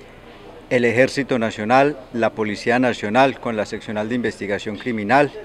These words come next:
la Seccional de Inteligencia. Se logra la captura de quince personas, eh, trece en flagrancia, perdón, trece por orden judicial, uno en flagrancia y un menor aprehendido.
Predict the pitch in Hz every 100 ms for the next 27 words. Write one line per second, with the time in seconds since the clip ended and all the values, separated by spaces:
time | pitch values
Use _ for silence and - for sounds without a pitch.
0 | 113 104 104 101 101 104 120 123 110 95
1 | 127 135 - 101 - - - - - -
2 | - - - - - - - 120 110 117
3 | 113 131 135 123 - 107 - 175 135 95
4 | - - - - - 101 123 - 147 139
5 | 156 139 - 165 123 95 - - - -
6 | - - - - 123 117 113 - 123 127
7 | 120 139 131 120 110 107 151 151 170 156
8 | - - - - - - - 117 139 131
9 | - 131 139 - 151 131 120 113 143 120
10 | 113 101 147 156 156 - - - - -
11 | 165 165 156 147 - 120 113 151 170 -
12 | 170 156 - - - 123 127 127 135 139
13 | 135 - 127 123 110 104 117 160 117